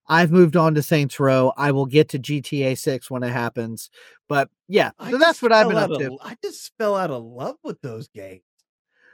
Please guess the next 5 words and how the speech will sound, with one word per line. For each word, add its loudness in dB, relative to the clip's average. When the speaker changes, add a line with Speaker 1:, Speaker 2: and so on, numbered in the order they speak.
Speaker 1:
Um, 4
I, 4
okay, 0
so 0
I 0